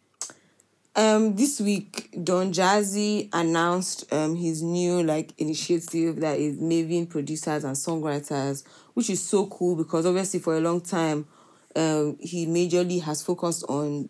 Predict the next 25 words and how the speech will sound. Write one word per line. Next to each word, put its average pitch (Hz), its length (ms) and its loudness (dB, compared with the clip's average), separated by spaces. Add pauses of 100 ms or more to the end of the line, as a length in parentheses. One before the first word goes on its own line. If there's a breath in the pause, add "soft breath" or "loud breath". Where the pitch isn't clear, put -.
developing 170 560 0
talents, 156 560 -2
which 156 120 -8
is 147 140 -4
artists. 165 720 -4 (420 loud breath)
Um, 156 460 0 (220)
he 240 120 2
also 277 180 4
has, 220 140 4
like, 175 140 2
a 170 60 2
bunch 180 220 0
of 160 100 0
producers 175 380 0
that 160 80 2
have 151 160 -4
come 180 200 0
out, 175 340 0 (140)
that 160 100 0
have 160 140 -2
come 202 220 0
through 185 240 -4
the 151 80 -4
Maven 170 320 2
Academy, 170 580 0